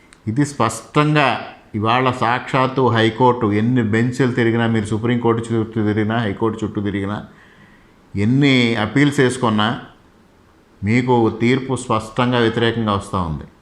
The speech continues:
నేను ఇవాళ నమ్మింది ఒకటే, ధర్మం గెలుస్తుంది, న్యాయం జయిస్తుంది అనేది ఇవాళ మరొక్క మారు రుజువైంది. ఇది తప్పనిసరిగా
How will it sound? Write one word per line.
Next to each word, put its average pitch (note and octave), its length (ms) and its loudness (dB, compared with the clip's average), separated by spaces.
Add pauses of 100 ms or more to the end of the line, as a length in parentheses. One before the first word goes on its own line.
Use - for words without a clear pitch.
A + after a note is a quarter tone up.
(720)
నేను A#2 220 2
ఇవాళ C3+ 380 4
నమ్మింది C3 420 2
ఒకటే, B2 560 -2 (1040)
ధర్మం A#2 520 0
గెలుస్తుంది, A#2+ 800 2 (840)
న్యాయం A2+ 480 2
జయిస్తుంది A#2 600 2
అనేది G#2+ 680 0
ఇవాళ G#2+ 280 -2
మరొక్క A2 380 -2
మారు G#2+ 260 2
రుజువైంది. F2+ 580 -2 (1500)
ఇది C#3 640 2 (1080)
తప్పనిసరిగా C3+ 960 0